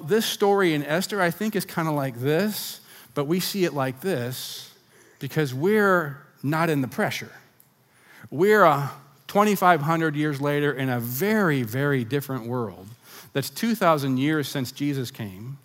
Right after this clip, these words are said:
We have a very different structure. We have a very, very different ethic. It's not near as violent.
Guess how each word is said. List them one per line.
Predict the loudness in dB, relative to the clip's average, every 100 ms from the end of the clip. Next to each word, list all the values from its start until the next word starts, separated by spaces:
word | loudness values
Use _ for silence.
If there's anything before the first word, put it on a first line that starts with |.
| _ -20 -20 -14
We | -2 4
have | 4
a | 4
very | 0 0 4 4
different | 2 0 -2 -4 -6
structure. | -4 -4 -4 -4
We | -4
have | -2
a | -4
very, | -4 -2 0 -2
very | -2 0 2
different | 0 -4 -6 -6 -4
ethic. | -4 -4 -4
It's | -4 -4
not | 0 0 0
near | -2 0 0 0 0
as | 0
violent. | -2 -2 -2 -2 -6